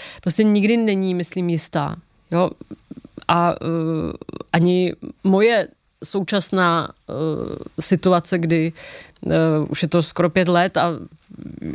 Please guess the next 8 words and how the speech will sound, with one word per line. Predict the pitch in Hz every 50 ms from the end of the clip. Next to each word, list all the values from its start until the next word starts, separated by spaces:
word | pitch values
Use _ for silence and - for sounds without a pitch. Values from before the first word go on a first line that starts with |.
| - -
já | 156 165 160 156
funguju | 156 - 185 180 170 196 190
normálně, | 185 180 165 160 170 170 165 170 170 170
tak | 165 185 180 - -
n-, | 175 190 190 196 -
není | 196 196 208 240 247 226 196
jistá | 180 175 170 - - - 143 139 147
samozřejmě. | - - 170 160 156 156 151 151 165 156 151 147 143 -